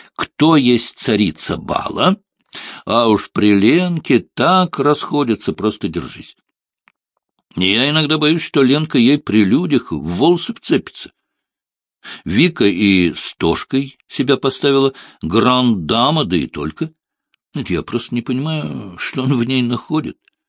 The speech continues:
Ну, конечно, экстерьер, тут ничего не скажешь, но ведь стерва, не приведи Господь.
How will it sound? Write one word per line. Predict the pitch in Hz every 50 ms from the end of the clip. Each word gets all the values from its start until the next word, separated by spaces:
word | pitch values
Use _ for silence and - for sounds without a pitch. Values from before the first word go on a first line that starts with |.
| _ _ _ _ _ _ - -
Ну, | - - - 170 110
конечно, | 87 - 101 107 156 180 156 - - 80 76 80
экстерьер, | 80 - - - - - 90 87 95 104 117 156 190 196 170 131
тут | - - 90 78 -
ничего | 90 82 - - 82
не | 80 80
скажешь, | - - - 147 175 208 208 180 - - - - _ _ _ _ -
но | - -
ведь | - - - -
стерва, | - - - - - 185 196 185 185 160 104 67 64 65 - - _ _ _ _
не | - 95 95
приведи | - - 85 78 67 64 78 73
Господь. | 65 71 - - - - - 85 107 113 - _